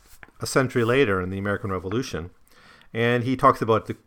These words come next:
Virginian Constitution, which he has a lot of criticisms of. And when he was in the legislature, uh, of, of Virginia, later on he served as a governor for one year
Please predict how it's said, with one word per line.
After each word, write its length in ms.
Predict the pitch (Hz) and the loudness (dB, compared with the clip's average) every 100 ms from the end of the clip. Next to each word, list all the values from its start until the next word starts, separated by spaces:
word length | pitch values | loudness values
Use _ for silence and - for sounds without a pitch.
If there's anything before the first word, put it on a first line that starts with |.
| _ _ _ _ _ | _ _ _ _ _
Virginian 460 | 131 113 127 127 117 | -6 -4 -2 -2 -2
Constitution, 760 | - 113 - - 117 - 92 | -2 -4 -4 -6 -4 -4 -2
which 180 | 120 185 | 0 0
he 80 | 247 | 4
has 140 | 247 | 4
a 40 | 247 | 8
lot 120 | 214 | 6
of 60 | - | 6
criticisms 580 | - 113 127 98 98 - | 2 2 0 -4 -6 -4
of. 400 | 117 107 92 92 | 2 2 2 -4
And 240 | 95 98 | -6 -6
when 100 | 117 | -4
he 100 | 123 | 0
was 140 | 151 120 | 0 0
in 260 | - 135 | 0 0
the 80 | 117 | 2
legislature, 760 | 110 110 110 110 95 - 85 - - - - - - - - | 2 0 -2 -4 -6 -6 -8 -10 -18 -20 -20 -20 -20 -18 -14
uh, 120 | 90 - - - - - - - - - - | -16 -16 -20 -20 -18 -16 -14 -16 -20 -20 -6
of, 340 | 123 90 - | -2 -2 -4
of 140 | 107 98 | -6 -4
Virginia, 360 | 110 110 101 | -4 -4 -2
later 180 | 104 101 | 0 0
on 60 | 95 | 0
he 60 | |
served 260 | 90 101 98 | 0 -2 -2
as 80 | 92 | 0
a 40 | |
governor 360 | 113 123 120 92 | 4 4 4 0
for 140 | 101 | -2
one 180 | 92 92 | -4 -4
year 240 | 98 90 | -6 -6